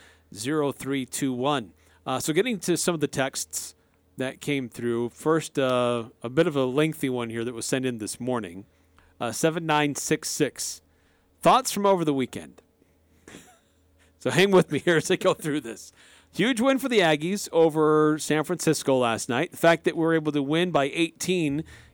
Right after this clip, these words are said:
given that we shot the ball poorly as a team, had low output from Ashworth and Funk, and played without Rylan Jones, gives me a lot of confidence that we'll be able to grind out a lot of tough games throughout the season, especially in conference play. This team is talented and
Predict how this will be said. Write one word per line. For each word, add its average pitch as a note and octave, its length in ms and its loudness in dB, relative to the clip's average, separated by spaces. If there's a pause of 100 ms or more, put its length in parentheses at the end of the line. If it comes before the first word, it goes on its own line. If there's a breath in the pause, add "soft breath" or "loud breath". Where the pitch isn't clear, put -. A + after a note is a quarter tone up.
given D#3 220 0
that C#3+ 140 -4
we C#3 120 -4
shot F#3 320 2
the E3 60 0
ball C3+ 200 4
poorly C3 400 -2
as A#2 140 -4
a A2 40 -14
team, G3+ 540 -2 (280 soft breath)
had B2 140 -4
low B2+ 200 0
output D#3 420 0
from C3+ 220 -4
Ashworth D3+ 480 0
and G#2+ 120 -10
Funk, F3 380 2
and B2 160 -12
played F#3 220 2
without C#3+ 320 0
Rylan C#3 340 0
Jones, D#3 500 -2 (380 loud breath)
gives D#3+ 160 0
me F3+ 120 -2
a D#3 60 2
lot C#3+ 200 4
of C3+ 80 -2
confidence F#3 600 0
that D3+ 100 -2
we'll D3 100 -2
be D3 80 2
able C3 140 0
to C3 80 -2
grind C3+ 320 0
out B2 120 2
a B2 40 -2
lot A#2+ 240 0
of A2 180 -10 (300 soft breath)
tough D3+ 280 2
games D#3 380 -2
throughout D3+ 240 2
the B2 80 -10
season, C3 400 -4
especially C3+ 480 -4
in G#2+ 80 -10
conference G#2+ 460 -12
play. D3 360 -2 (320 loud breath)
This D3+ 300 -2
team E3 340 -2
is B2 160 -2
talented C3 640 -4
and A2+ 260 -8